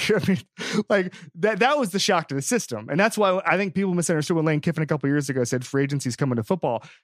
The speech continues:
He wasn't talking about high school recruiting. He was talking about a sophomore defensive tackle saying, "I need five hundred thousand dollars or else I'm gonna go somewhere else." Like, that's what happened. And we've heard, I'm sure you've heard ten times stories I have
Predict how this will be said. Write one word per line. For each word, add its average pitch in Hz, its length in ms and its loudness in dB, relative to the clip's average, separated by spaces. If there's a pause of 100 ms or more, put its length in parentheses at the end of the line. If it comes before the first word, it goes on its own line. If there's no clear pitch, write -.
He 131 40 -6
wasn't 214 240 2
talking 196 140 4
about 143 120 4
high 190 100 4
school 160 200 0
recruiting. 123 380 -2
He 143 60 0
was 156 100 0
talking 196 260 2
about 151 280 2
a 135 80 0
sophomore 143 560 0
defensive 135 320 -6
tackle 143 360 0
saying, 127 420 -2 (340)
"I 151 100 6
need 151 160 2
five 151 180 4
hundred 135 140 -2
thousand 123 260 0
dollars 127 360 0
or 120 60 0
else 113 120 -2
I'm 123 80 0
gonna 117 140 -2
go 117 140 2
somewhere 110 340 0
else." 120 180 0
Like, 107 100 -6
that's 160 200 0
what 120 80 -2
happened. 135 300 0
And 117 100 0
we've 160 160 0
heard, 143 360 2 (200)
I'm 143 100 -2
sure 135 400 -2
you've 143 200 -4
heard 127 340 -2 (240)
ten 185 200 0
times 127 300 -2
stories 117 300 -4
I 160 140 4
have 110 340 2